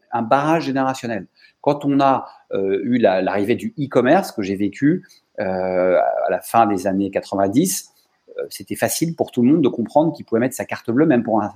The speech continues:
un, une personne de soixante-dix ans. Quand on a eu le téléphone mobile, vous voyez dans la rue, vous avez des personnes âgées qui ont de l'Internet mobile.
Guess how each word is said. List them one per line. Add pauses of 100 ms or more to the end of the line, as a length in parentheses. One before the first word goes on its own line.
(100)
un,
une
personne
de
soixante-dix
ans. (360)
Quand
on
a
eu (120)
le
téléphone
mobile,
vous
voyez
dans
la
rue,
vous
avez
des
personnes
âgées
qui
ont (120)
de
l'Internet
mobile.